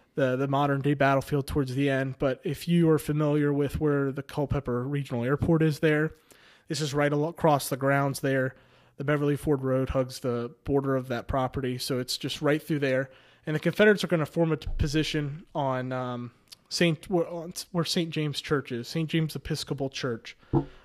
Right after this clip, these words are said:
Um, this was a church that was there at the time of the battle. Um, it's a, you know, brick structure.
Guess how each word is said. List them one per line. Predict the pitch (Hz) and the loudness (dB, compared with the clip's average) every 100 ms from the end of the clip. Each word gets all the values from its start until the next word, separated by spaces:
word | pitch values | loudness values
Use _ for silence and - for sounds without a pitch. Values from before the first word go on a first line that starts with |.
| - | -4
Um, | 143 135 127 127 - - - _ _ _ - | 0 0 0 -6 -12 -20 -20 _ _ _ 0
this | 165 175 | 2 2
was | 147 | 2
a | |
church | 147 175 156 | 2 2 4
that | 160 139 | 2 2
was | 135 | 0
there | 139 143 | 2 2
at | 156 | 2
the | 156 | -2
time | 165 151 151 165 175 | 2 2 2 -2 2
of | 185 170 | 2 2
the | 170 | 0
battle. | 139 139 147 156 160 - 151 | 2 2 2 0 -4 -10 -6
Um, | 135 131 135 | -4 -4 -6
it's | - | -4
a, | 135 123 _ - | -6 -6 _ -8
you | 151 | -6
know, | 120 - | -6 -2
brick | 160 156 | -2 0
structure. | - 147 139 - 143 135 | 0 -2 -2 -2 -2 -2